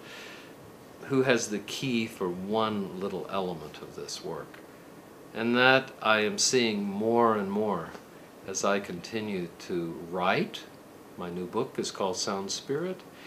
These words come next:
As I continue to read, oh, works about healing songs and working songs, and continue to feel as I go to opera, classical, darshan,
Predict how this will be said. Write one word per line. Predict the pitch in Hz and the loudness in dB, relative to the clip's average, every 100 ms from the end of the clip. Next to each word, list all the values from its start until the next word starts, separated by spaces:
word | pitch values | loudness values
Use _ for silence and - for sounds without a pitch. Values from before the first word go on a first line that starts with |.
| - - | -16 -6
As | 107 110 | 0 2
I | 107 | 2
continue | 107 107 101 120 110 110 | 2 -2 0 -2 0 -2
to | 98 - 82 87 | -4 -8 -8 -4
read, | 101 123 160 190 208 - - - - - | 2 2 4 2 0 -6 -16 -18 -18 -4
oh, | 107 117 - - - - - - - - - - - - | 4 4 4 -4 -14 -20 -18 -18 -18 -18 -20 -20 -14 0
works | 107 120 120 - | 6 6 4 2
about | - 104 95 | 4 4 4
healing | - 147 151 151 135 | 2 4 8 8 8
songs | - 135 127 127 123 110 | 6 8 8 8 4 0
and | 92 85 87 | -2 -2 0
working | 120 123 123 | 0 2 -2
songs, | 113 127 117 117 117 - - - - - - - | 0 0 0 0 -4 -12 -16 -16 -16 -18 -16 -4
and | 98 104 101 | 0 0 0
continue | 101 90 107 98 | -4 -4 -2 -2
to | 92 | -4
feel | - 107 92 73 - - | -6 -6 -4 -4 -8 -10
as | 90 95 | -6 -4
I | |
go | 90 87 | -4 -4
to | 80 - | -6 -6
opera, | 92 107 - 143 147 - - - - - - - - - | 0 0 0 -2 -4 -14 -20 -20 -20 -20 -20 -20 -18 -16
classical, | - 120 131 - 127 131 123 - - - - - - - - - - - - - - - - - - - - - - - - | 4 6 6 2 -2 -4 -6 -12 -20 -20 -20 -20 -20 -20 -20 -20 -20 -20 -20 -20 -20 -20 -20 -20 -20 -20 -20 -20 -20 -20 -8
darshan, | - 104 120 123 113 113 | 2 2 4 4 4 2